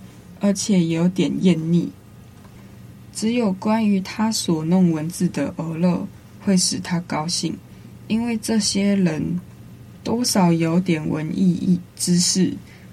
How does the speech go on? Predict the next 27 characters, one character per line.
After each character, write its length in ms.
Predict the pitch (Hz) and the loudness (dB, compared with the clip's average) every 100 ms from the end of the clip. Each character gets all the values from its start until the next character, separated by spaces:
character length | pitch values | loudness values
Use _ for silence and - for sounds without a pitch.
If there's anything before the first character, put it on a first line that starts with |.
| - - | -20 -8
可 180 | - 190 | 0 4
以 200 | 214 175 | 4 4
互 200 | 190 190 | 4 2
相 300 | 180 175 180 | 4 4 4
切 260 | - 175 | 4 0
磋， 440 | 175 - 165 165 185 - - - - - | 0 0 0 0 -2 -6 -20 -20 -20 -6
不 80 | 185 | -2
是 260 | 180 240 233 | 0 0 -2
那 180 | 233 | -2
些 360 | 226 - 208 214 | -2 0 2 4
人 400 | 196 165 160 170 - | 4 2 0 -4 -6
只 240 | - 165 - | -6 -4 0
因 260 | 190 196 | 2 4
为 180 | 202 185 | 4 4
要 220 | 180 180 - | 4 2 0
而 200 | 160 156 | -2 0
乐 160 | 175 | 2
而 280 | 170 - 156 | 2 0 -4
而 260 | - 151 156 | -4 -6 -2
乐， 240 | 165 185 185 - - - - - - - - - | 4 4 4 -6 -20 -20 -20 -20 -20 -20 -20 -10
听 240 | - 254 | -2 -2
着 280 | 254 220 196 | 0 0 2
还 280 | 185 180 170 | 2 0 -4
不 260 | 180 170 180 - - | -2 -4 -4 -8 -6
去 200 | - 208 185 | 0 0 2
给 220 | 175 165 | -2 0
不 240 | 165 175 | 0 0